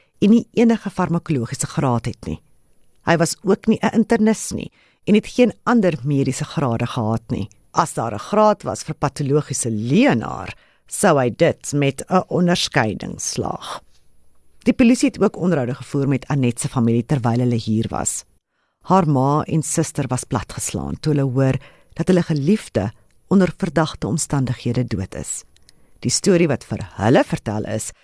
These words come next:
het dit laat klink asof Annette 'n lang lys van siektes gehad het wat als opgebou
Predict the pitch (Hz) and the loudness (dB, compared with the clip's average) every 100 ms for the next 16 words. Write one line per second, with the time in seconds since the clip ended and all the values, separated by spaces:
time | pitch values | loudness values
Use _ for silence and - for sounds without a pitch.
0 | _ _ - 269 302 233 - 302 269 226 | _ _ 2 2 2 -2 -2 -4 -2 -4
1 | - 175 156 151 - 165 131 123 160 220 | -2 0 2 0 -4 -4 -2 0 2 2
2 | 196 131 131 - 143 196 - 143 - 131 | 2 0 0 -4 -4 -4 -4 -6 -4 -2
3 | 117 113 113 - _ _ _ 180 - - | 0 0 -2 -4 _ _ _ -2 -2 0
4 | 277 - - - - 143 135 123 | 0 0 -4 -4 -2 2 2 2